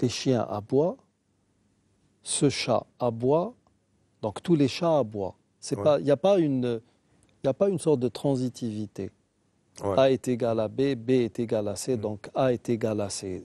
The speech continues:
Speaker 1: C'est
Speaker 2: Mm.
Speaker 1: pas, c'est pas, nous ne sommes pas dans... le, quelle est, quelle est la différence entre le sophisme et le raisonnement par l'absurde ? Parce que là, là, nous sommes, ça a un peu plus évolué.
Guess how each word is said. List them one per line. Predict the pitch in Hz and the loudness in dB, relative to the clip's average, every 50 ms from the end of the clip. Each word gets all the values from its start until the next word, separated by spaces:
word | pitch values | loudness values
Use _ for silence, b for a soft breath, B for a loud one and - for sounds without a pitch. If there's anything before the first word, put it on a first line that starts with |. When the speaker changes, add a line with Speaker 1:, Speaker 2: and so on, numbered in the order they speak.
| - - - | -16 -20 -18
Speaker 1:
C'est | _ - - - - | _ -8 -4 -4 -4
Speaker 2:
Mm. | 104 | 0
Speaker 1:
pas, | - 175 170 143 | 2 2 2 2
c'est | - - 139 | 0 -4 -6
pas, | - _ 170 156 147 | -2 _ 2 2 2
nous | 156 147 143 | 2 0 -2
ne | 131 | -2
sommes | 123 - 139 135 | -2 -2 -4 -2
pas | 143 185 175 | 2 2 2
dans... | 147 131 123 B B B B B B B B B _ _ - | 2 2 -2 B B B B B B B B B _ _ 0
le, | 151 143 160 - 208 | 2 2 2 2 0
quelle | - - 202 202 214 | 0 4 4 4 4
est, | 214 208 180 | 4 0 -2
quelle | - - 175 180 | 0 2 4 4
est | 180 | 6
la | 170 160 | 6 4
différence | 147 131 139 131 - - 139 127 131 135 120 107 - - | 2 0 -4 -8 -4 -2 -2 0 0 0 -2 -2 -4 -8
entre | 104 95 - - 117 | -8 -8 -8 -8 -6
le | 117 110 | -6 -6
sophisme | - - - 147 - - - 185 214 240 - - 185 139 - _ _ _ _ _ _ | -4 0 0 0 0 0 -2 0 0 0 -4 -6 -10 -10 -10 _ _ _ _ _ _
et | - 135 | 0 0
le | 123 127 123 120 | 2 2 0 0
raisonnement | 110 139 170 180 156 156 165 147 147 170 190 196 180 | 2 2 2 2 2 2 0 0 2 0 0 -2 -2
par | - - 131 113 123 | -2 -2 -2 0 2
l'absurde ? | 127 131 123 - - - - 113 95 82 - _ _ - - _ _ _ _ _ _ _ _ _ _ _ _ _ _ _ _ _ _ _ _ _ | 0 0 0 -2 -8 -10 -6 -6 -6 -8 -8 _ _ -20 -20 _ _ _ _ _ _ _ _ _ _ _ _ _ _ _ _ _ _ _ _ _
Parce | _ 117 107 - | _ -4 -4 -4
que | - - | 2 2
là, | 156 165 202 208 190 156 131 123 | 4 4 6 6 6 6 4 4
là, | 123 135 151 151 | 4 4 4 4
nous | 147 143 131 | 2 -2 -2
sommes, | - - - 175 160 143 131 117 - - _ _ | -4 0 4 4 4 4 2 -4 -6 -12 _ _
ça | - - - - - - - - - - 147 131 127 | -10 -8 -8 -6 -6 -6 -6 -6 -2 2 4 4 6
a | |
un | 131 147 170 | 6 4 2
peu | - - 247 | 0 -4 -6
plus | 208 - 190 175 160 131 139 | -6 -4 -2 -2 0 2 2
évolué. | 139 117 110 117 110 101 104 107 120 156 196 254 269 | 0 0 2 -2 -2 -2 -2 -2 -2 -2 -2 -4 -6